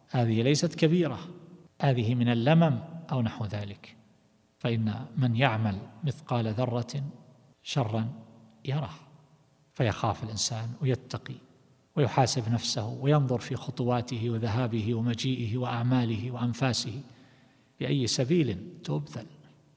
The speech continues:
بماذا استغل عافيته وصحته وسمعه وبصره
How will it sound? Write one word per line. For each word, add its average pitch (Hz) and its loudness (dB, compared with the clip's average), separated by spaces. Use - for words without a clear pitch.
بماذا 131 4
استغل 107 0
عافيته 113 2
وصحته 107 -4
وسمعه 120 -2
وبصره 117 -4